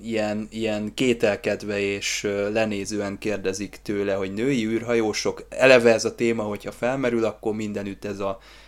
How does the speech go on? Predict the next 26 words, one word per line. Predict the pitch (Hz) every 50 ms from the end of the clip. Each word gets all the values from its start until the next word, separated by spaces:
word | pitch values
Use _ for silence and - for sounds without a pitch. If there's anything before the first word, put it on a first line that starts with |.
| - -
reakció, | 98 113 110 123 143 147 143 - - 160 165 170 175 175 180 175 - - - - - - - - - - - - - - - - -
és, | 143 147 151 151 147 143 - -
ö, | 147 143 143
ugye, | 143 147 143 147 147 147 147 143 143 - - - -
ugye | - 143 143 147
nem | 156 151 135
mondhatja | 117 110 110 107 107 - 113 104 - - - 110 107
azt, | 107 104 - -
hogy, | - - - 107 107 107 104 - - - - - - - - - - - - - - - - - - - - -
hogy, | - - - 113 110 107 104 104 110
ö, | 107 107 107 107 107 107 107 107 107 101 - - - _
ő | - 120 117 113
bízik | 123 123 117 113 113 107 -
ebben, | 113 104 101 104 104 101 104
és | 101 101 - -
persze, | - - 113 104 98 - - - 110 101
és | 101 101 - -
támogatja | 117 107 104 104 101 104 101 98 - - 107
a | 98
feleségét, | - - 110 104 98 98 - 117 107 101 104 104 98 -
meg | - 98 98 107
minden, | 110 117 120 127 151 143 143 143
mert | 139 135 135 135 -
egyszerűen | 117 113 - - 120 117 117 120 117 120
olyan | 117 110 104 104 110
a | 113 110 113 117 117